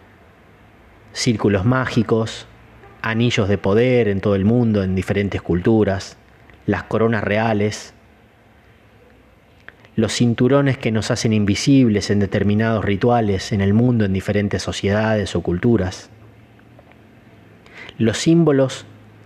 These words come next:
básicos y primigenios que comparten todas las culturas del mundo son varios, pero siempre está presente el círculo.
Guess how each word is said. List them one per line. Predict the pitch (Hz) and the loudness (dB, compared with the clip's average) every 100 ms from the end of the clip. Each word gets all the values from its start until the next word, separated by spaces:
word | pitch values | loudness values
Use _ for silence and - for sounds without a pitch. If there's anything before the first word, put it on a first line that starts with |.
| - - - | -20 -20 -16
básicos | 104 117 139 - 135 123 - | -6 -4 -4 -4 -2 -2 -2
y | |
primigenios | 104 104 104 98 123 98 92 92 - - - - - - - - - - - - - - - | -4 -2 -2 -2 -2 -2 -2 -4 -8 -20 -20 -20 -20 -20 -20 -20 -20 -20 -20 -20 -20 -20 -10
que | - | -6
comparten | 92 104 101 117 - 117 117 - - - _ _ | -2 -2 -2 -2 -2 -2 -2 -8 -20 -20 _ _
todas | - 147 151 127 | -2 2 2 2
las | 131 - | -2 -2
culturas | 127 120 107 127 120 | 0 0 2 2 2
del | 110 110 | 2 2
mundo | 117 131 131 139 147 - - _ - - - - _ _ _ _ _ _ _ - _ - - - - - - | 2 4 2 0 -4 -18 -20 _ -20 -20 -20 -20 _ _ _ _ _ _ _ -20 _ -20 -20 -20 -20 -20 -20
son | - - 127 123 | -8 -2 0 2
varios, | 127 139 113 110 104 - - - - _ _ - _ _ _ _ _ | 2 2 2 0 -2 -12 -20 -20 -20 _ _ -20 _ _ _ _ _
pero | 113 107 | -2 -2
siempre | - - 135 131 120 113 | -2 0 2 2 0 -2
está | - 117 | -2 -4
presente | - 104 - 107 104 101 | -2 -4 0 -2 0 -2
el | 92 | -2
círculo. | 92 85 85 82 | -4 -4 -6 -8